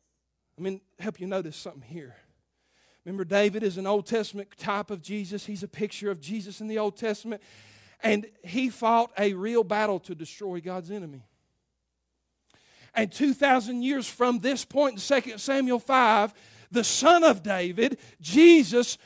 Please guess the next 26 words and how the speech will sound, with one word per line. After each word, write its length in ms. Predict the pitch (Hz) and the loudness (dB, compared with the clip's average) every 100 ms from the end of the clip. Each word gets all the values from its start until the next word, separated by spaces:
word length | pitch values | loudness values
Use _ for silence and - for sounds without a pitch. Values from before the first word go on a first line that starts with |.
| _ | _
went 280 | 214 302 - | 2 2 2
to 120 | 247 | -2
fight 360 | - 269 302 302 | 0 6 6 6
against 720 | 240 196 269 294 - - - - _ 156 | 0 0 0 0 -2 -12 -12 -18 _ -2
death, 460 | 226 285 269 - 180 | 8 8 8 2 -10
hell, 480 | 147 247 254 254 220 | -2 4 4 4 -2
and 160 | 196 - | -10 -12
Satan. 440 | - 277 - 117 98 _ _ _ _ _ _ _ _ _ _ - - | -16 -16 -20 -20 _ _ _ _ _ _ _ _ _ _ _ -20 -2
In 140 | 269 269 | 0 2
fact, 320 | 285 269 208 | 2 2 4
Jesus 600 | 240 311 254 277 - - _ _ - | 6 8 6 -2 -4 -12 _ _ -10
fought 380 | - 311 302 254 | 4 8 8 6
and 180 | 269 247 | 4 6
died 260 | 285 285 277 | 6 6 4
on 160 | 262 | 2
the 80 | 226 | 2
same 420 | - 359 330 359 | -2 2 4 4
piece 360 | 311 349 330 - | 2 2 2 2
of 200 | 311 233 | -6 0
real 180 | 381 359 | 2 4
estate 680 | 233 - 208 196 233 - 277 | 2 -4 -2 0 0 -2 -8
that 260 | 285 254 | -8 _
David 420 | 349 349 330 285 | 4 6 6 2
was 200 | 220 208 | -2 -2
fighting 400 | - 214 208 202 | -2 0 2 2
over, 320 | 196 208 240 | 2 2 0